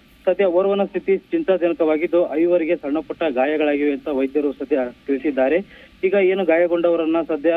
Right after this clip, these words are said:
ಬಳ್ಳಾರಿ ನಗರದ, ಆ, ವಿಮ್ಸ್ ಆಸ್ಪತ್ರೆಗೆ ರವಾನಾ ಮಾಡಿದ್ದು, ಆ, ಸದ್ಯ ಈ ಬಾಯ್ಲರ್ ಸ್ಫೋಟಕ್ಕೆ ಯಾವುದೇ ನಿಖರ, ನಿಖರ ಕಾರಣ ತಿಳಿದು ಬಂದಿಲ್ಲ ಎಂ ಕುಮಾರ್. ಇನ್ನು ಸ್ಥಳಕ್ಕೆ ಬಳ್ಳಾರಿ ಗ್ರಾಮೀಣ ಪೊಲೀಸರು ಭೇಟಿ ನೀಡಿ ಸದ್ಯ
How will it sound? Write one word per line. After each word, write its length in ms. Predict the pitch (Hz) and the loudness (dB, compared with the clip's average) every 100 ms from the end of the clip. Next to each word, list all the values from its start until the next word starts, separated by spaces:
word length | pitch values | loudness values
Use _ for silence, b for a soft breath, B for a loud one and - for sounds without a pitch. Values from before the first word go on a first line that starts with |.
| 147 | 0
ಬಳ್ಳಾರಿ 300 | 135 151 156 | 0 0 0
ನಗರದ, 440 | 156 151 151 165 - _ _ _ | 0 0 0 -4 -6 _ _ _
ಆ, 120 | 131 131 | 0 0
ವಿಮ್ಸ್ 280 | 151 185 | 0 -2
ಆಸ್ಪತ್ರೆಗೆ 600 | - 156 - 170 156 156 | -2 -2 -2 -2 2 2
ರವಾನಾ 320 | 147 131 160 156 | 2 2 2 2
ಮಾಡಿದ್ದು, 640 | 147 143 147 160 180 - - - | 0 -2 0 0 0 -12 -20 -4
ಆ, 160 | 165 170 | -2 0
ಸದ್ಯ 420 | 156 160 196 185 | -2 0 2 2
ಈ 40 | 190 | 2
ಬಾಯ್ಲರ್ 340 | 156 180 190 | 2 2 -2
ಸ್ಫೋಟಕ್ಕೆ 460 | - 170 175 185 170 | -2 -2 0 0 0
ಯಾವುದೇ 320 | 143 160 165 | 2 0 2
ನಿಖರ, 300 | 151 151 165 143 139 | 2 0 -2 -2 -4
ನಿಖರ 260 | 151 196 | -2 -2
ಕಾರಣ 280 | 180 165 170 165 | 0 0 0 0
ತಿಳಿದು 280 | 151 160 | 0 0
ಬಂದಿಲ್ಲ 320 | 151 147 143 135 | 0 0 0 -4
ಎಂ 280 | 143 135 | -2 -4
ಕುಮಾರ್. 260 | 127 156 165 | -2 -2 -2
ಇನ್ನು 200 | 165 196 | 0 -2
ಸ್ಥಳಕ್ಕೆ 380 | 190 165 170 175 | 0 0 2 0
ಬಳ್ಳಾರಿ 340 | 147 156 160 | 0 0 0
ಗ್ರಾಮೀಣ 320 | 143 147 165 165 165 | 0 0 0 0 -2
ಪೊಲೀಸರು 320 | 151 147 151 | -2 -2 -2
ಭೇಟಿ 260 | 147 139 | -2 -2
ನೀಡಿ 260 | 151 165 165 B B B - | -2 -2 -2 B B B -4
ಸದ್ಯ 200 | 165 | 0